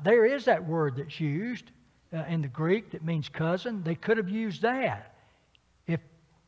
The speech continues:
if they meant to say that these four people are cousins of Jesus and not brothers of Jesus.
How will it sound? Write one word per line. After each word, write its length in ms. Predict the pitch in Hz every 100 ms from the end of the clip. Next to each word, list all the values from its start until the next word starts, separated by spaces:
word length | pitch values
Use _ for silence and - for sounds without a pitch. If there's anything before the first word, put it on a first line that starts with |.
| _ _
if 180 | 170 -
they 100 | 151
meant 280 | 156 190 185
to 60 | -
say 360 | - 185 175
that 180 | 135 143
these 200 | 170 170
four 220 | - 180
people 340 | 160 175 170 151
are 140 | 143 -
cousins 720 | - 208 202 120 110 104 - -
of 120 | 143
Jesus 500 | 110 156 135 127 165
and 100 | 135
not 300 | 147 147 143
brothers 480 | 127 156 170 120 117
of 100 | 123
Jesus. 480 | 113 139 107 110 -